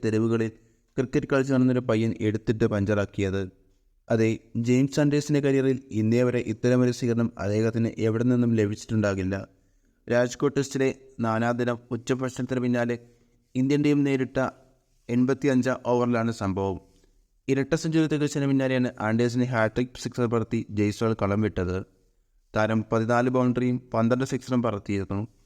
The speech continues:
ഇരുന്നൂറ്റി മുപ്പത്താറ് പന്തിൽ ഇരുന്നൂറ്റി പതിനാല് റൺസെടുത്ത ജയ്സ്വാൾ പുറത്താകാൻ നിന്നു. അതോടെ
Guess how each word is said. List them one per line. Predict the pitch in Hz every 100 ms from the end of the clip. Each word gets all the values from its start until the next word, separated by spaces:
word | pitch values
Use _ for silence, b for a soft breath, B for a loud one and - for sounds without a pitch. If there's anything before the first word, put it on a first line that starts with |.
| _ _ _ _ _ -
ഇരുന്നൂറ്റി | 131 139 151
മുപ്പത്താറ് | 139 139 143 147
പന്തിൽ | 143 139 139 131
ഇരുന്നൂറ്റി | 123 123 131 127 131
പതിനാല് | 120 120 127
റൺസെടുത്ത | 123 123 120
ജയ്സ്വാൾ | 117 110 107 117
പുറത്താകാൻ | 110 104 104 113 110 107
നിന്നു. | 95 92
അതോടെ | 98 95 _ 120